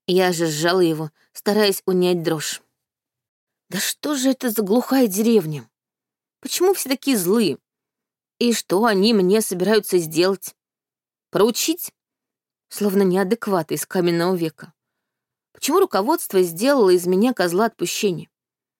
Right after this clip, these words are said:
Почему не старается удалить контент или заблокировать? Что я теперь, буду девочкой для битья? Обида,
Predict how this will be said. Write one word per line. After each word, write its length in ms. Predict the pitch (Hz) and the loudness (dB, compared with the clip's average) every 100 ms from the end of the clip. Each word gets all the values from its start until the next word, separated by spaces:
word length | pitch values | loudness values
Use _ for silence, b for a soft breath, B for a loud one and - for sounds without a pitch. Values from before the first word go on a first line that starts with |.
| _ - | _ -16
Почему 280 | - - 285 | -10 -4 -2
не 100 | 226 | -2
старается 640 | - 190 226 214 - 165 _ _ _ _ | 0 0 2 0 -4 -12 _ _ _ _
удалить 480 | 196 196 220 277 - | 0 2 2 2 0
контент 600 | 190 190 185 185 220 185 | -2 -2 0 0 0 0
или 120 | 165 | -2
заблокировать? 800 | 165 165 185 - 208 196 175 - _ _ _ _ _ _ _ _ _ | -2 -2 -4 0 2 2 -2 -10 _ _ _ _ _ _ _ _ _
Что 200 | - 233 | -4 0
я 80 | |
теперь, 320 | 208 - 156 - _ _ _ _ - | 0 -4 -10 -10 _ _ _ _ -4
буду 260 | 190 220 214 | 0 2 2
девочкой 460 | 180 220 214 - | 2 0 0 0
для 140 | 190 202 | 0 0
битья? 400 | 202 - 254 254 _ _ _ _ _ _ _ _ _ _ - | -2 -2 -4 -4 _ _ _ _ _ _ _ _ _ _ -12
Обида, 540 | 151 165 214 220 214 | -4 -2 0 -2 -6